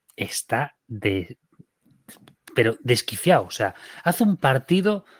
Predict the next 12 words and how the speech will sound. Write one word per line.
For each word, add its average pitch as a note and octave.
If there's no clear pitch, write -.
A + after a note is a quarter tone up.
demencial. A2+
Eh, G#2
y, A#2
y A#2
es B2
un C3+
poco C3
también C3
lo B2
que -
acaba G#2
reventando A#2+